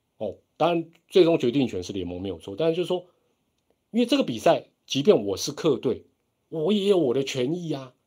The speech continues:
我也应该，尤其比赛前，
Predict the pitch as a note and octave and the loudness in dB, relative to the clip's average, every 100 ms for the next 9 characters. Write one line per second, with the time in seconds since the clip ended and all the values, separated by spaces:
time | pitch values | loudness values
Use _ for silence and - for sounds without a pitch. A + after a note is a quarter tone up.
0 | _ - D#3+ G3 F#3+ C#3+ D3 F#3+ F#3 F3+ | _ -8 -4 2 4 4 2 -4 0 0
1 | E3+ E3 _ _ - C3+ C#3+ E3 D3 G#2 | 0 -2 _ _ -4 -2 -2 -4 -8 0
2 | - B2 G#2 E2+ | 2 2 0 -10